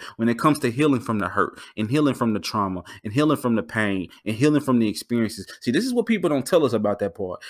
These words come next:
They, they, they, they talk about how we need to heal, but they don't talk about how hard it's gonna be to heal, because a lot of us are trying to heal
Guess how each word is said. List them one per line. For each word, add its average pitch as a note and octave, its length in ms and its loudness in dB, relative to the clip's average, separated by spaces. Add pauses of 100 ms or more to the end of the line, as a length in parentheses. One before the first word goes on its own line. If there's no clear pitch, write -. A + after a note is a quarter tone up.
(160)
They, D3+ 160 4
they, D3+ 200 4
they, C#3+ 220 4
they D3+ 160 6
talk B3+ 280 4
about F3+ 220 4
how D#3+ 160 2
we C#3 140 2
need C3 260 0
to A2+ 80 -2
heal, E3 480 0 (240)
but B2 140 0
they G#3 100 8
don't C#4 180 6
talk G3+ 220 4
about D3 280 0
how C3+ 100 -6
hard E3+ 320 2
it's C#3 100 -2
gonna C3 180 0
be A#2+ 160 -2
to A#2 100 -2
heal, A#2 320 0 (180)
because C#3+ 300 2 (200)
a A#2 80 4
lot A3 320 6
of A3+ 140 6
us G3 120 0
are F#3 60 4
trying D#3+ 280 2
to B2+ 60 -2
heal A3 400 -2